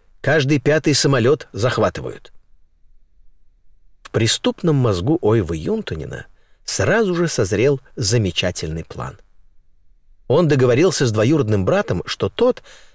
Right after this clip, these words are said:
когда очередное золотое судно пойдёт в Норвегию, сразу отправит ему телеграмму.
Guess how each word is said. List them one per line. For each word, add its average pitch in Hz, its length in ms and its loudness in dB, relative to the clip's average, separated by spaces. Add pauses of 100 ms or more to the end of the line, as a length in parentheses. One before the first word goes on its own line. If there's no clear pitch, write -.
(100)
когда 117 280 2
очередное 131 680 2
золотое 104 500 2
судно 95 400 -2
пойдёт 104 340 0
в - 60 -12
Норвегию, 120 600 0 (440)
сразу 247 520 2
отправит 170 540 0
ему 143 340 0
телеграмму. - 600 -4